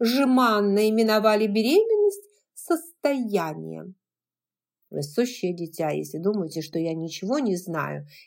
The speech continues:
и специально парились под этой жаркой полостью. Конечно же, я знал. Стал бы я иначе... Он вдруг умолк. Между ними воцарилось молчание. Он взял вожжи и присвистнул,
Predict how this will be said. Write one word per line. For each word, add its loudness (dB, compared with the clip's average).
и 2
специально -2
парились 4
под 2
этой 4
жаркой 0
полостью. -2
Конечно 2
же, 0
я 2
знал. -2
Стал 2
бы 0
я 4
иначе... -2
Он -8
вдруг -12
умолк. -8
Между -4
ними -2
воцарилось -2
молчание. -8
Он -6
взял 0
вожжи -4
и 4
присвистнул, -2